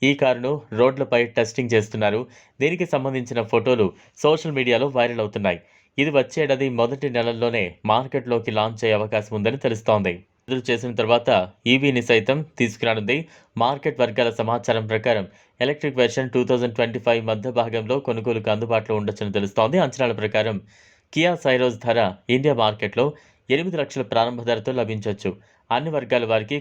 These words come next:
కొనుగోలుకు అందుబాటులో ఉండే విధంగా కారు ధరను నిర్ణయించారు. దీనిలో టాప్ వేరియంట్ ధర మరింత ఎక్కువగా ఉండే అవకాశం ఉంది. ఈవీ వెర్షన్ ధర మరింత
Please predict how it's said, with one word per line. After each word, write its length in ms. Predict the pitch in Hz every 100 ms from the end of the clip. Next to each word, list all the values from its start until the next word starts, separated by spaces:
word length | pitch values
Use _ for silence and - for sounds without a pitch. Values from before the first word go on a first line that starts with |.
| 143
కొనుగోలుకు 440 | 117 120 117 110
అందుబాటులో 440 | 107 117 120 107 113
ఉండే 120 | 110 104
విధంగా 320 | 98 107 123 127
కారు 220 | 110 110 127 113
ధరను 220 | 110 113
నిర్ణయించారు. 580 | 104 104 104 101 110 117 180 - _ -
దీనిలో 260 | 139 143 135 -
టాప్ 240 | 131 143 -
వేరియంట్ 300 | 127 123 117 104
ధర 140 | 117 117 87 - 113
మరింత 260 | 139 156 135
ఎక్కువగా 260 | 113 120 120
ఉండే 120 | 110 107
అవకాశం 360 | 107 113 107 107
ఉంది. 160 | 101 107 123 - _ _ 139
ఈవీ 140 | 180 160
వెర్షన్ 320 | 127 135 120 110
ధర 180 | 117 139
మరింత 280 | 123 135 143